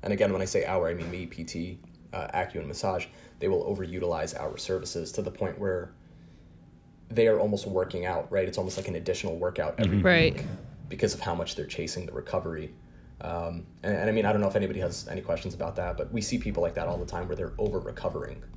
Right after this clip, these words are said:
Speaker 3: Okay.
Speaker 1: And
Speaker 3: Interesting.
Speaker 1: it's just,
Speaker 2: Yeah.
Speaker 1: yeah, they're just not letting themselves kind of break down and go through the natural process of, like, break it down and then let it heal.
Speaker 3: Right.
Speaker 2: I think that's good for people to hear that too.
Speaker 3: Yeah.
Speaker 2: Like,
Speaker 1: Yeah.
Speaker 2: uh, I think a lot of people do feel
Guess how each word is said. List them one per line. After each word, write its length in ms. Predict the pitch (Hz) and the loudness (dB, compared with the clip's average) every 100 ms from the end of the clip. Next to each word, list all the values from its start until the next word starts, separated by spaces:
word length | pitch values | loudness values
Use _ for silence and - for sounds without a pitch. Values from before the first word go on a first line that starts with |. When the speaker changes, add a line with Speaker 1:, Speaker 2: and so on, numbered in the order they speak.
| - | -2
Speaker 3:
Okay. 220 | - - 285 | 4 6 4
Speaker 1:
And 80 | - - - - | 2 -10 -14 -6
Speaker 3:
Interesting. 420 | 240 240 247 - 190 | -2 2 2 2 0
Speaker 1:
it's 80 | |
just, 380 | 185 165 - - | 0 -4 -6 -2
Speaker 2:
Yeah. 120 | 160 - - | 0 0 -2
Speaker 1:
yeah, 240 | 92 90 | 2 2
they're 120 | 87 95 | 4 2
just 160 | 98 | 2
not 140 | 95 - | 2 4
letting 180 | - 87 | 4 2
themselves 380 | 82 - 90 | -2 2 2
kind 160 | - 85 | 0 -4
of 80 | 85 | -2
break 220 | 92 87 | 0 0
down 180 | - 85 | 0 -2
and 80 | 85 | -2
go 80 | 87 | -2
through 160 | 92 | -2
the 60 | 87 | -4
natural 300 | 85 82 73 | -4 -4 -4
process 440 | - 80 85 85 | -4 -4 -4 -4
of, 100 | 80 | -4
like, 240 | 82 78 - - - - - - - - | -4 -4 -8 -20 -20 -20 -20 -20 -20 -2
break 220 | 90 92 | 2 2
it 80 | 104 | 4
down 260 | 104 110 117 | 4 6 4
and 100 | 92 | 2
then 100 | 82 | 0
let 140 | - | -2
it 80 | - | -2
heal. 280 | 95 - - - | -2 -2 -4 2
Speaker 3:
Right. 320 | 196 185 156 - - | 8 8 6 -2 4
Speaker 2:
I 80 | 107 | 6
think 180 | 139 | 6
that's 200 | 123 113 | 6 4
good 240 | - 113 92 | 6 6 6
for 120 | 98 | 2
people 300 | 90 92 87 | 0 0 0
to 80 | 85 | 0
hear 180 | 85 85 | 0 0
that 220 | 78 76 | -2 -4
too. 200 | - 80 - - - | -4 -6 -6 -14 -2
Speaker 3:
Yeah. 140 | 196 160 | 2 2
Speaker 2:
Like, 140 | - | 2
Speaker 1:
Yeah. 160 | - 107 | 2 2
Speaker 2:
uh, 120 | 78 - - - - - - - | 2 -4 -14 -20 -20 -20 -10 2
I 120 | 95 | 8
think 240 | 110 101 | 8 8
a 100 | - | 6
lot 220 | 107 104 | 8 10
of 80 | 98 | 8
people 260 | 107 95 92 | 4 2 0
do 240 | 78 98 | 2 2
feel 640 | 87 95 92 92 87 82 | 2 0 2 4 4 2